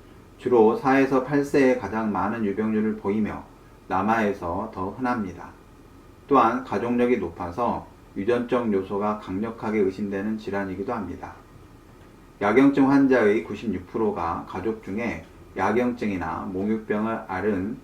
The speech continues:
가족력을 가지고 있습니다. 야경증은 아이들의 중추신경계통이 미숙한 상태에서 발달상 겪게 되는 갈등이나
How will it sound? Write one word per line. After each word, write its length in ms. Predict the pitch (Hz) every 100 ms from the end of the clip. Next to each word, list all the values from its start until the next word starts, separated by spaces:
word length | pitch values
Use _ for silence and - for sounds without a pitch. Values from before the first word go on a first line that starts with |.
| -
가족력을 600 | - 98 104 101 98 120 120
가지고 340 | 92 95 117
있습니다. 520 | 104 - 82 82 - - - - - - - - - - - - -
야경증은 800 | 101 113 151 143 139 101 90 120 -
아이들의 500 | 92 95 107 110 117
중추신경계통이 1300 | 113 101 - 113 135 131 127 113 90 - 110 85 87 - - - -
미숙한 560 | 101 107 120 - 123
상태에서 720 | 123 143 139 139 92 85 76 - - - - - -
발달상 880 | - 98 - 117 113 - 117 120 120
겪게 400 | - 92 - 123
되는 420 | 117 101 85 90
갈등이나 720 | - 92 85 120 107 85 78